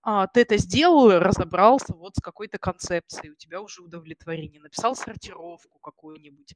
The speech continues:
я не знаю, сделал калькулятор, который из записи в польской нотации что-нибудь считает. И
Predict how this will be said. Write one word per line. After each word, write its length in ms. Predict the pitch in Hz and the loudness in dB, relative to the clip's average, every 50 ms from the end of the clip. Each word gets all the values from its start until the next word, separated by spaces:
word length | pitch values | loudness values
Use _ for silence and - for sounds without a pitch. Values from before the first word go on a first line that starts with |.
| _ - - - - - _ | _ -20 -20 -20 -20 -20 _
я 100 | - 202 196 | -18 -18 -16
не 60 | 190 | -14
знаю, 260 | - - 185 180 180 | -14 -14 -14 -16 -18
сделал 440 | 165 151 - - 226 240 254 247 220 | -18 -14 -12 -6 -4 -2 -2 -2 -2
калькулятор, 760 | - - 208 196 - - 190 175 175 180 185 - - 175 175 | -2 -4 -4 -4 -6 -14 -6 2 2 2 2 2 -4 -8 -8
который 640 | - - 180 _ 180 170 165 160 170 165 165 170 175 170 | -8 -12 -14 _ -14 -18 -16 -14 -12 -10 -10 -10 -10 -6
из 80 | 165 - - | -6 -6 -2
записи 440 | 175 180 - _ 175 - - - | -4 -4 -4 _ -12 -14 -14 -14
в 100 | - _ _ | -14 _ _
польской 400 | 170 175 170 - - - 175 160 | -16 -14 -14 -12 -12 -12 -14 -12
нотации 580 | 160 160 160 - 156 160 160 _ - - 160 156 | -12 -14 -14 -10 -10 -10 -10 _ -14 -18 -16 -18
что-нибудь 500 | - - _ 170 165 156 151 143 147 - | -20 -20 _ -20 _ -20 -20 _ -16 -14
считает. 560 | - - - _ - 165 156 151 147 147 - _ _ _ _ _ _ _ - - 302 - _ _ _ _ _ _ _ _ _ _ _ | -14 -14 -14 _ -10 -8 -8 -6 -6 -10 -12 _ _ _ _ _ _ _ -20 -20 -20 -20 _ _ _ _ _ _ _ _ _ _ _
И 520 | 208 196 196 196 202 202 202 202 196 190 | -14 -10 -10 -8 -8 -6 -2 -2 -2 -2